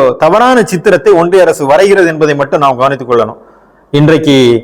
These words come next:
தமிழ்நாட்டை எடுத்துக்கொண்டால், தமிழ் மாநிலத்திலே இருக்கக்கூடிய வக்ஃப்ல பதர் சயீத் என்று சொல்லக்கூடிய ஒரு பெண்மணி தான் வக்ஃப் வாரிய தலைவரா, தமிழ்நாடு தலைவரா இருந்தாங்க. அதுக்கு என்ன தடை இருந்தது? இப்ப இருக்கக்கூடிய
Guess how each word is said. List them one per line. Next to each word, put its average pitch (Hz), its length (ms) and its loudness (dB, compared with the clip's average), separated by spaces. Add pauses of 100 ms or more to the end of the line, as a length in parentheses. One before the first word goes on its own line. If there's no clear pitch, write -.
(400)
தமிழ்நாட்டை 202 480 2
எடுத்துக்கொண்டால், 165 560 0
தமிழ் 175 340 0
மாநிலத்திலே 160 600 0 (100)
இருக்கக்கூடிய 147 540 -2 (260)
வக்ஃப்ல 151 360 0 (280)
பதர் 214 300 2
சயீத் 190 260 4
என்று 165 160 0
சொல்லக்கூடிய 156 380 2
ஒரு 135 120 -12
பெண்மணி 165 300 -4
தான் 190 120 2
வக்ஃப் 180 200 -2
வாரிய 156 260 2
தலைவரா, 170 380 2
தமிழ்நாடு 165 320 -2
தலைவரா 170 300 2
இருந்தாங்க. 113 280 -8 (960)
அதுக்கு 185 240 2
என்ன 240 180 2
தடை 208 220 2
இருந்தது? 156 300 2 (560)
இப்ப 165 280 0
இருக்கக்கூடிய 214 420 2